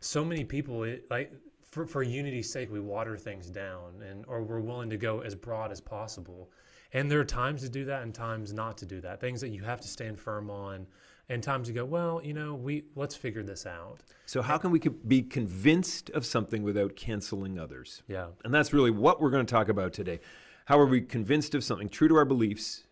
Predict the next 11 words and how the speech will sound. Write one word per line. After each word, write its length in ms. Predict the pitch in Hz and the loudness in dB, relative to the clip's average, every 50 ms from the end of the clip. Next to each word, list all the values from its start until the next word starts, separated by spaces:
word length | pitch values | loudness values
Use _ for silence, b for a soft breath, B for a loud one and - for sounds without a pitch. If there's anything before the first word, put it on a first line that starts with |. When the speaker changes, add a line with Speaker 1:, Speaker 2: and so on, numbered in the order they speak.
| _ _ _ | _ _ _
Speaker 2:
but 140 | - 196 196 | -6 -4 -2
not 160 | 220 220 220 | -2 -2 -2
canceling 400 | - 220 220 214 220 - 156 117 | -2 -2 -2 0 0 0 0 0
people, 260 | - 113 101 98 98 | 0 0 -2 -2 -2
writing 280 | 90 101 110 113 113 113 | -2 0 0 0 0 0
them 120 | 110 101 | 0 0
off? 340 | 101 95 78 - - - - - | -2 -4 -6 -10 -14 -14 -6 -2
Speaker 1:
And 80 | 131 131 | 0 2
I 60 | 165 | 2
Speaker 2:
We 40 | 254 | 2
Speaker 1:
think 220 | - 170 123 | 0 -4 -6